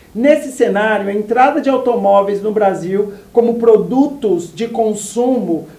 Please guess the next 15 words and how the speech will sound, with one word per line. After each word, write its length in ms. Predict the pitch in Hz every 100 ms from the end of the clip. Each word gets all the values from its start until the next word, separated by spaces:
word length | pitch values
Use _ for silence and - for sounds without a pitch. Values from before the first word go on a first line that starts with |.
| -
foi 260 | 226 220
cada 340 | 226 269 262 269
vez 240 | 247 247
maior. 500 | 262 277 254 160 139
Veja, 380 | 165 202 175 160 180
ela 240 | 185 185
acrescenta 880 | 185 180 175 170 - 233 254 254 262
uma 160 | 233
informação, 1200 | 226 214 214 185 180 170 170 - 151 135 131 127 127 - -
ela 280 | - 220 240
fala 360 | 240 269 269 247
no 140 | 233
primeiro 400 | 233 226 220 214
período 420 | 220 202 190 185
sobre 500 | 170 226 233 214 208